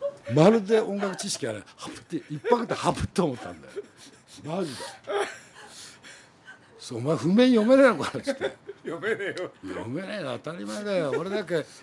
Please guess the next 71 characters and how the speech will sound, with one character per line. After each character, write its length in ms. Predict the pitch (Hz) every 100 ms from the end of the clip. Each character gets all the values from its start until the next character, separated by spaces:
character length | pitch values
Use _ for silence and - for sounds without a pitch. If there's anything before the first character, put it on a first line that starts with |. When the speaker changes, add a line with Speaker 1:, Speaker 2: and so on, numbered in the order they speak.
| - -
Speaker 1:
あ 100 | 127
の、 320 | 127 135 127 120
ド、 400 | 131 135 135 131
ソ、 280 | - 180
ミ、 180 | 175 139
ソ、 200 | 135 180
ド、 140 | 135 123
ソ、 180 | - 165 95 -
ド 200 | 160 180
っ 20 |
て 40 | - _ -
書 120 | 151
い 40 |
て 80 | 147
あ 40 | 92
る 60 |
ん 20 |
だ 60 | 82
か 80 | -
ら。 60 | - - -
み 120 | 90
ん 40 | 139
な 80 | 120
番 260 | - 226
号 100 | 247
振 80 | 202
っ 40 |
て 120 | - 123
あ 40 |
る 40 | 104
ん 80 |
だ 60 | -
よ。 60 | 67 - 277 - - _ - 117 - -
何 140 | 208
の 120 | 254
番 240 | 151 151 147
号 120 | 147
か 120 | 98
分 120 | 117
か 80 | 135
ん 40 |
な 40 | 92
い。 40 | - - - - - - - _ _ _ _ - - - -
本 140 | 85 -
当 80 | 73
に。 80 | 67 - -
俺、 100 | 87 101
一 80 | 110
拍 240 | 160 135
二 100 | 143
拍 200 | 131 131
も 160 | 92 80
分 80 | -
か 80 | 143
ん 80 |
ね 60 | 90
え 40 |
ん 40 | 76
だ 100 | -
か 60 | -
ら。 80 | - - _ _ _ _ _
聞 180 | - 135
い 40 |
て 120 | 131 131
覚 180 | 113
え 40 | -
て 100 | 90
る 100 | 76
だ 60 | 69
け 80 |
で。 60 | 69